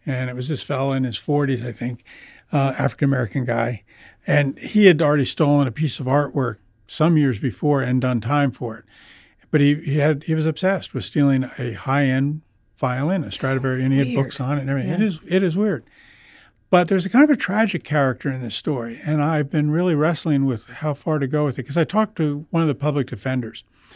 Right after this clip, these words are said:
Speaker 1: So the, uh, the robbery occurred using a taser,
Speaker 2: Hmm.
Speaker 1: and it was done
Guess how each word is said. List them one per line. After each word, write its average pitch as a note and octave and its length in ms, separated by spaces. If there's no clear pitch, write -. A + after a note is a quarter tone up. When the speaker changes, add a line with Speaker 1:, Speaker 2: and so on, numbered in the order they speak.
Speaker 1:
So D3+ 400
the, C#3 280
uh, B2 160
the D3+ 120
robbery E3+ 400
occurred C3+ 400
using C3+ 340
a A2+ 80
taser, A#2 560
Speaker 2:
Hmm. E3 200
Speaker 1:
and C3 180
it B2+ 40
was B2 140
done C#3 500